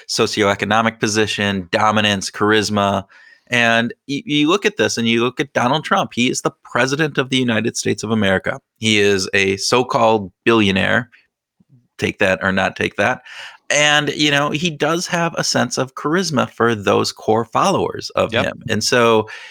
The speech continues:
Speaker 1: what he says is going to be believed, particularly by the core group of diehard supporters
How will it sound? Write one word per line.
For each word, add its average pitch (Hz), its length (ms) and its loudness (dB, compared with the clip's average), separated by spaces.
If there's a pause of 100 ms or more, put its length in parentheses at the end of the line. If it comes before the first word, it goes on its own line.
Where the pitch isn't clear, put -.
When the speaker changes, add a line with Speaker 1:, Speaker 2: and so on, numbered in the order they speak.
(220)
Speaker 1:
what 127 340 0
he 190 240 -2
says 113 880 0 (360)
is 135 220 2
going 139 400 -2
to 160 160 -2
be 107 640 0 (400)
believed, 120 600 0
particularly 175 920 0 (140)
by 123 600 -2
the 113 180 -4
core 160 520 -2
group 135 480 0
of 110 140 -4
diehard 127 920 -2
supporters 98 800 2